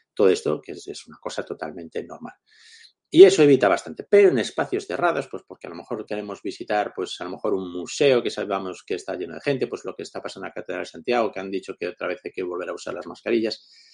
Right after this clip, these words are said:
pues creo que es normal que cuando uno va a estar en un ambiente muy estrecho y a lo mejor va a tener que estar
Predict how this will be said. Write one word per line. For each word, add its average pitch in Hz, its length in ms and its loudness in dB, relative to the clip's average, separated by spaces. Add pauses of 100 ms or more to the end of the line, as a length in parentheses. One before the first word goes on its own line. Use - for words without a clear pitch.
(300)
pues 180 200 6
creo 123 200 6
que 110 80 2
es 107 80 0
normal 113 320 2
que - 120 -10
cuando 98 240 -4
uno 104 100 -4
va 101 100 -4
a 98 40 -6
estar 101 240 -6
en 92 120 -8
un 95 120 -8
ambiente 95 340 -8
muy 98 180 -8
estrecho 143 420 -2
y 90 40 0
a 87 40 -8
lo 82 80 -14
mejor 90 280 -8
va 87 60 -6
a - 60 -10
tener 95 220 -8
que 95 100 -10
estar - 300 -6